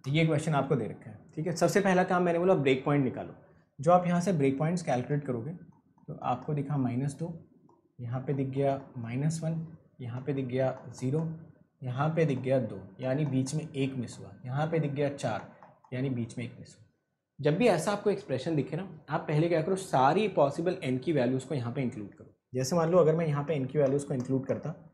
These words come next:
तो मैं पहले इसको ऐसे लिखता, n plus two minus four of U of n plus one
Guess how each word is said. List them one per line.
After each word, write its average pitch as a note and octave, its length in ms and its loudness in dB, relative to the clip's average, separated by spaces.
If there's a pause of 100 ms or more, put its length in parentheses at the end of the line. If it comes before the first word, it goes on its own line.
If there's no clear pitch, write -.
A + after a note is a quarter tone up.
(1000)
तो D3+ 60 2
मैं E3 160 2
पहले D#3 240 2
इसको F3 200 2
ऐसे D#3 200 2
लिखता, - 300 -4 (1600)
n B2 200 0
plus D3+ 220 -2
two E3+ 160 -8 (1300)
minus B2+ 400 0
four B2+ 260 0
of D3 220 0 (760)
U C3+ 180 2
of C3+ 140 4 (120)
n C3 120 -2
plus D3 300 -4
one D#3+ 260 -6